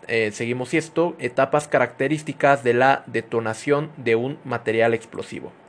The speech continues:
Etapas características de la detonación de un material explosivo. ¿Cuáles son las etapas características de la detonación de un material explosivo? La detonación generada tras la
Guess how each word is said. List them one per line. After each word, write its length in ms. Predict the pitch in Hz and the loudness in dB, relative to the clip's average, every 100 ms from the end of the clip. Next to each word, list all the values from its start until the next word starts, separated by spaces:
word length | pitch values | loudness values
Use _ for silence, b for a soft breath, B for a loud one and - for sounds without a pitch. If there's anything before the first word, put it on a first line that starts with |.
| B B B B | B B B B
Etapas 540 | 123 - 135 - - - | -2 4 4 4 -4 2
características 920 | 113 120 160 160 160 160 156 143 127 | 2 2 0 0 -2 -4 4 4 4
de 120 | 123 | 4
la 260 | 127 135 - | 4 4 2
detonación 880 | 123 113 - 113 113 - 139 143 151 | -2 -2 0 -2 -2 -4 -2 -2 -4
de 120 | 120 113 | -2 0
un 160 | 123 | -2
material 500 | 127 - 110 113 120 - | -6 -4 -4 -2 -4 -6
explosivo. 640 | 110 - 113 110 - 85 - - - - _ _ B B B B B B | -14 -16 -14 -14 -14 -18 -20 -20 -20 -20 _ _ B B B B B B
¿Cuáles 280 | - 208 226 | -2 2 2
son 200 | 220 170 | 2 2
las 300 | 170 165 151 - | 4 2 2 -6
etapas 500 | 127 139 135 139 135 | 0 2 4 2 2
características 960 | - 117 - - 113 123 - - 120 117 | 0 0 -2 -4 -4 -6 -10 -2 -2 0
de 100 | 113 | 0
la 160 | 110 | 2
detonación 840 | 107 110 117 113 110 - 123 117 | 0 -2 -2 -2 -4 -4 -4 -2
de 60 | 110 | -2
un 140 | 113 | -2
material 460 | 117 117 110 110 110 | -4 -6 -2 0 0
explosivo? 720 | 107 - 113 - 151 131 165 - B B B B | -4 -6 -4 0 2 4 2 -6 B B B B
La 120 | 127 | 2
detonación 760 | 139 143 143 139 139 - 170 180 | 4 2 2 2 0 0 -2 -2
generada 640 | 202 180 123 117 123 120 | -2 2 4 6 4 2
tras 300 | 117 110 110 | 0 0 0
la 280 | 113 110 - | 0 0 0